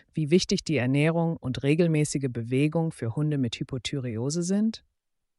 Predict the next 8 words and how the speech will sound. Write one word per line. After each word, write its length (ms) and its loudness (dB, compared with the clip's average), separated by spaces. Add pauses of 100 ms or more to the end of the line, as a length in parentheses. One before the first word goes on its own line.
(200)
Eine 260 0
ausgewogene 640 4
Ernährung 680 2 (100)
kann 180 -4
einen 240 -2
großen 420 0
Unterschied 540 2
machen, 400 -8